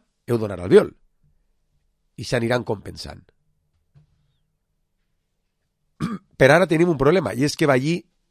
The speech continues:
està jugant poc i quan juga té problemes. Algú dirà, "Per no haver-lo fitxat." <clears throat> És que quan van fitxar a Bailly era l'únic que podien fitxar en ixe moment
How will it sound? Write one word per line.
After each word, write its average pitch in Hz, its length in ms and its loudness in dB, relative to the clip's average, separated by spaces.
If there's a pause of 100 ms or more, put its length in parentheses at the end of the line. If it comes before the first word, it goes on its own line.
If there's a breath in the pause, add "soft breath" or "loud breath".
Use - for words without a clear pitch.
(140)
està - 200 -2
jugant 120 240 -2
poc 185 300 0 (720)
i 113 80 -8
quan 101 180 -6
juga 135 220 4
té 131 80 0
problemes. - 600 -10 (1700)
Algú 131 300 0
dirà, 131 180 2
"Per 104 140 -10
no 156 80 0
haver-lo 208 240 0
fitxat." 160 480 2
<clears throat> 214 300 -2
És - 100 -8
que 151 80 -4
quan 113 140 0
van 143 120 0
fitxar 151 220 2
a 147 80 4
Bailly 147 320 2 (320)
era 123 180 0
l'únic 160 240 0
que 165 80 -2
podien 151 280 -2
fitxar 160 460 -2
en 127 140 -4
ixe 156 180 0
moment 165 360 2